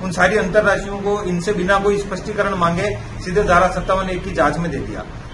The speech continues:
धारा सत्तावन एक की जांच चलते हुए इन्होंने साहब इनके खिलाफ चार सौ बीस, चार सौ छह में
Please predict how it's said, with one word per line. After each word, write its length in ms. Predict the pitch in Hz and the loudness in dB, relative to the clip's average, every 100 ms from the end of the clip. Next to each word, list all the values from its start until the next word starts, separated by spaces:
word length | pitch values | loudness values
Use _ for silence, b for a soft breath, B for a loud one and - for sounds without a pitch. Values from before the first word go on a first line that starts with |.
| - | 0
धारा 200 | 165 208 | 4 6
सत्तावन 440 | 208 202 208 214 | 4 4 4 4
एक 140 | 208 202 | 0 -2
की 60 | 202 | 0
जांच 220 | 202 208 | 2 2
चलते 340 | 190 175 214 | 2 0 4
हुए 260 | 208 208 208 | 6 6 4
इन्होंने 220 | 202 202 | 4 0
साहब 200 | 196 202 | 0 2
इनके 240 | 190 190 190 | 0 -2 -2
खिलाफ 320 | 180 190 190 | 0 0 2
चार 160 | 165 | 2
सौ 120 | 160 190 | 2 0
बीस, 180 | 196 | -4
चार 240 | - 170 156 | 0 0 0
सौ 100 | - | -2
छह 160 | 190 | -4
में 280 | 185 214 233 | -2 -2 -4